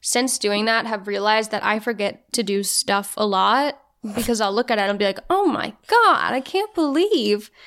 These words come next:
that that was something I was supposed to do."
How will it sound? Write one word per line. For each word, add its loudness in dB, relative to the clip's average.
that -2
that 8
was 4
something 2
I 6
was 4
supposed 2
to -2
do." 0